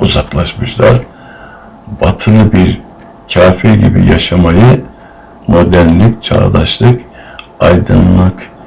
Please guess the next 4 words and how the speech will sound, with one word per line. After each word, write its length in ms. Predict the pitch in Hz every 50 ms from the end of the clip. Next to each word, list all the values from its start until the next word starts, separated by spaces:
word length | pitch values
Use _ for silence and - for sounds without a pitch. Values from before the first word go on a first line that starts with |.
| - - -
ve 120 | - -
ilericilik 760 | - - 85 87 92 90 87 85 82 95 95 98 104 104 - -
olarak 340 | - - - - - - - - - - - -
görmüşlerdir. 920 | 73 78 73 69 64 67 71 - - - - 73 - - - - - -